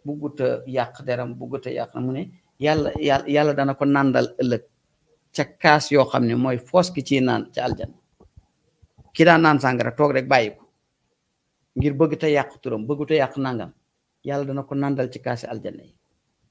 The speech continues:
Léegi mu ne bés bi koor gi teru, ma màndi ñëw ci kër gi, fekk sama yaay da daan togg ndogu ak xëdd yu bari di ko saraxe.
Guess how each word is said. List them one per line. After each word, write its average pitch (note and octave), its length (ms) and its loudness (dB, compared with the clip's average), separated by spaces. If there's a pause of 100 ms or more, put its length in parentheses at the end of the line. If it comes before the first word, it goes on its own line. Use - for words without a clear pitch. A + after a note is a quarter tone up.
(560)
Léegi D#3+ 260 2
mu F3 160 2
ne G3+ 220 -2 (360)
bés F#3 360 0
bi G#3 120 -2
koor G3+ 340 4
gi E3 80 -4
teru, C#3 260 4
ma D3+ 240 0
màndi D3 400 2
ñëw C#3 180 -2
ci C3+ 120 -10
kër B2 220 -6
gi, G#2+ 100 -12
fekk E3 220 -12
sama D#3 220 0
yaay A#2 180 2
da C#3 100 -6
daan D3+ 180 -2
togg D#3+ 240 -2
ndogu C#3 440 -4 (380)
ak - 160 -10
xëdd D#3 200 0
yu F3+ 160 0
bari G#3+ 240 4
di D#3 100 -10
ko C#3 100 -14
saraxe. G2+ 340 -12